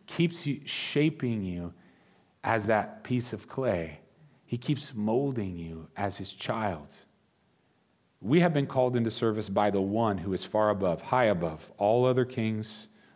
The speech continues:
all other kingdoms. He is our master and our Lord,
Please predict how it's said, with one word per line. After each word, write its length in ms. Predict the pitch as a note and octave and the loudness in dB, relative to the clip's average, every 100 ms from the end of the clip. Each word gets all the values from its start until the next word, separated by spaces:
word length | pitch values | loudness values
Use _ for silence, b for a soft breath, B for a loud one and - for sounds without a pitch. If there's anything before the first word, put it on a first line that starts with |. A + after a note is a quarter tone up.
| b | b
all 180 | G2 G#2 | 2 2
other 140 | G#2+ | 2
kingdoms. 680 | G2+ F#2+ E2+ D2+ D2 - - b b b b b b b _ | -4 -6 -8 -10 -14 -16 -18 b b b b b b b _
He 160 | G#2+ | 0
is 120 | G2+ F2+ | 2 0
our 100 | F2 | -2
master 520 | F#2+ F#2+ F#2+ - G2 | 0 -2 -6 -8 -6
and 120 | F#2 | -4
our 140 | F2+ | -4
Lord, 340 | E2+ E2 D#2+ | -4 -4 -6